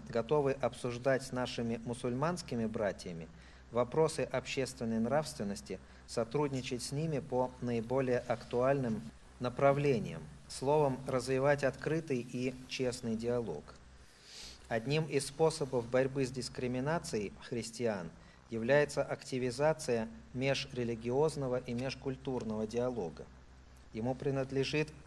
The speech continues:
важная роль в создании необходимых условий нормализации межрелигиозных отношений в проблемных регионах мира.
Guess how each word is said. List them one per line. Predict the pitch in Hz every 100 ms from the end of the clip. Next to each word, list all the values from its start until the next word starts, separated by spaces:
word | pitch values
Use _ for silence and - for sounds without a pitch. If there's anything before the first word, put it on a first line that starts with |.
| -
важная | 139 143 139 127 123
роль | 135 170 175 - - -
в | -
создании | 131 123 143 151 143
необходимых | 135 135 135 135 135 139 123 -
условий | 117 143 160 151 113 113 - -
нормализации | 120 127 131 135 135 139 135 - 120 113 -
межрелигиозных | 131 127 123 123 120 120 123 123 113 110 117
отношений | 110 113 113 160 170 139 110 - - -
в |
проблемных | 131 123 123 143 143 127 117 143
регионах | 120 120 113 113 110 107
мира. | 123 117 80